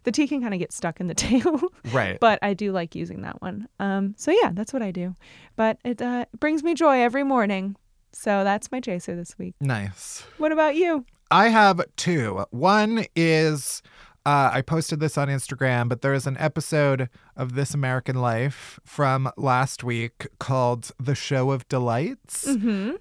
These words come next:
Speaker 2: It's guest hosted by Bim Adewunmi, who's been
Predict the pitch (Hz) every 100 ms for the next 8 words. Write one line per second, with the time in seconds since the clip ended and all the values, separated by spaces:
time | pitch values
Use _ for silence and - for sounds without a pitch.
0 | _ - 180 - 220 233 269 - 196 170
1 | - 156 156 151 156 143 139 120 165 185
2 | 175 156 147 196 226 208 202 190 139 147
3 | - 135 135 131